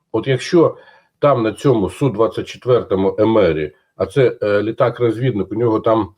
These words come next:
ну, він може там причепити якесь озброєння, але ж <clears throat> у нього головна функція — це розвідка. Оце він залетів, по-, подивився, як буде реагувати, е, польське П П О.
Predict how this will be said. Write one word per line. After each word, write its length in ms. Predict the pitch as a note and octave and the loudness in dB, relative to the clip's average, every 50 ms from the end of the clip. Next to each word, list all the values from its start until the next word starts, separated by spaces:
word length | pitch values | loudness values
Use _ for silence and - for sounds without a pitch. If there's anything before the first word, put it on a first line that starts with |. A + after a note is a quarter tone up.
| _ - - - - _ _ | _ -20 -20 -20 -20 _ _
ну, 120 | - D3+ C#3+ | -2 0 2
він 100 | C3+ C#3+ | 4 4
може 240 | F3 G3+ F3+ C#3 C3 | 4 4 4 2 2
там 200 | - A#2+ A2 - | 0 -2 -2 -2
причепити 480 | F#2 - - - - - G#2 F#2 G#2+ | -6 -8 -8 -8 -6 -4 -4 -2 -2
якесь 320 | G#2 F#2+ - G#2 F#2+ - A2 | -4 -2 -2 -4 -4 -4 -4
озброєння, 600 | G#2 G2+ F#2+ G2+ G2+ F2 D2 C2+ C2 C2 C2+ C#2 _ _ - _ _ _ _ _ _ _ | -6 -4 0 2 2 2 2 0 -4 -6 -10 -14 _ _ -20 _ _ _ _ _ _ _
але 340 | G2+ G#2 G#2+ A#2+ C#3 C#3+ C3+ | 0 2 2 4 2 2 0
ж 200 | - - - _ _ - - - _ - - _ - - | -2 -6 -12 _ _ -20 -20 -20 _ -20 -6 _ -2 -2
<clears throat> 640 | - - - - - - - _ - - - - - | -2 -4 -4 -6 -6 -6 -4 _ -4 -4 -4 0 2
у 340 | F3+ F3 D#3 B2+ A2+ A#2 | 4 4 4 4 2 2
нього 360 | B2+ C#3+ C#3+ B2+ A2+ A#2+ B2+ A#2 | 2 2 2 2 2 2 2 4
головна 380 | A#2+ B2+ B2+ B2 C3 C3 B2 | 4 4 2 4 2 2 0
функція — 400 | - - - D3+ C3 - A2+ F#2+ - | 0 -4 -6 -6 -4 -6 -8 -8 -4
це 200 | - A#2 G#2+ - - _ _ _ _ _ _ _ _ _ _ _ _ | -2 -2 -2 -2 -6 _ _ _ _ _ _ _ _ _ _ _ _
розвідка. 580 | A#2+ A2 G#2 F#2+ E2+ E2 D2+ - _ - - - _ _ _ _ - _ | 0 0 0 0 -2 -6 -10 -10 _ -18 -20 -20 _ _ _ _ -16 _
Оце 220 | - - E3 E3+ D#3 | -6 0 2 2 2
він 120 | C#3+ C3 | 2 2
залетів, 460 | C#3+ D3+ C#3+ C#3+ C#3 - E3 D#3 C3 | 2 0 0 0 -4 -4 -6 -8 -8
по-, 180 | - _ - - | -8 _ -10 -8
подивився, 640 | - - A#2+ A2+ A#2+ A2 G#2+ G2 - - - D#2+ - _ _ _ _ _ _ - | -6 -8 -4 -2 -2 -2 -2 -4 -6 -8 -12 -12 -12 _ _ _ _ _ _ -8
як 480 | F2 G2+ C3+ D#3 E3 D#3+ D3+ B2 A2 | -2 0 2 4 4 2 0 -2 -6
буде 340 | F#2+ G#2+ C3+ D#3 C#3 B2+ B2+ | -4 -2 0 0 2 2 0
реагувати, 880 | G#2+ G#2 G2 F#2 F2+ F#2+ F#2+ F#2+ A#2 C3+ C#3+ C#3 - - B2+ A#2+ A#2 - _ _ _ _ _ _ _ _ _ - - | 2 0 0 0 0 0 0 2 2 2 2 0 -2 -2 -4 -4 -4 -8 _ _ _ _ _ _ _ _ _ -8 -4
е, 160 | G#2 G2 F#2+ | -2 -2 -2
польське 440 | F#2+ - B2+ B2 B2 - - - - | 0 2 2 2 2 0 -4 -8 -6
П 120 | - G#2+ | -6 -8
П 120 | - - G2+ | -4 -2 -2
О. 240 | E2+ D2 C2+ C2 | -2 -2 -4 -8